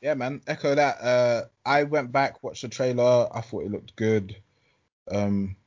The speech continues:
but I would say looked good. It looked decent. I think I like the fact that they showed gameplay. I did some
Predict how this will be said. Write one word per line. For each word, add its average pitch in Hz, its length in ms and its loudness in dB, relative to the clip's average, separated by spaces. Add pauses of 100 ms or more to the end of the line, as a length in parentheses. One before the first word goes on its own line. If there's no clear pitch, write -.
(340)
but 131 240 0
I 110 40 -6
would 117 120 0
say 120 120 -2
looked 95 160 -4
good. 95 140 -2
It 90 100 -4
looked 117 180 0
decent. 113 300 0
I 110 40 2
think 117 160 0
I 113 60 6
like 117 160 4
the 123 60 0
fact 92 180 -4
that 87 100 -8
they 101 100 -4
showed 104 320 -2
gameplay. 113 500 2
I 120 100 2
did 143 280 0
some 131 320 2